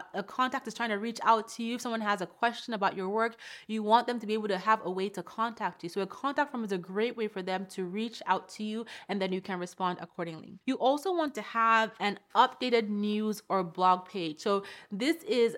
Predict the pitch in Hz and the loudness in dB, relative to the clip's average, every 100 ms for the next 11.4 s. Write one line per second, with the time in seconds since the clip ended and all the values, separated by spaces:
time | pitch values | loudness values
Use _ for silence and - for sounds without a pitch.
0 | - 208 208 247 - 240 233 - 208 202 | -4 -2 0 -2 -2 -4 -2 -4 -4 -2
1 | 208 - 202 220 285 285 247 214 226 - | -2 -2 -4 0 2 2 0 -2 -4 -2
2 | 202 208 - 214 208 - 208 196 208 202 | 0 0 0 -2 -2 -2 -2 -2 -4 -6
3 | 190 - 196 - 160 151 185 233 269 240 | -6 -4 -4 -4 -6 -4 2 4 4 2
4 | 240 226 202 190 196 180 - 185 107 - | 0 -2 -2 -2 -2 -4 -4 -4 -4 -8
5 | - - - 214 226 220 254 262 254 - | -18 -16 -2 0 0 -2 -2 -2 0 2
6 | 196 190 175 - 226 220 226 214 247 254 | 4 4 2 -2 0 2 2 -2 -2 0
7 | 208 - 226 208 - 214 214 202 - 170 | -2 0 0 0 0 6 6 6 0 2
8 | 175 170 160 - _ _ _ _ _ _ | 8 8 8 2 _ _ _ _ _ _
9 | _ 214 220 214 220 196 196 196 190 170 | _ 2 2 2 2 2 0 -2 -2 -4
10 | - - 180 185 190 - 208 233 - 185 | -6 -6 4 4 4 0 0 0 -6 -4
11 | 170 - 190 | -4 0 -2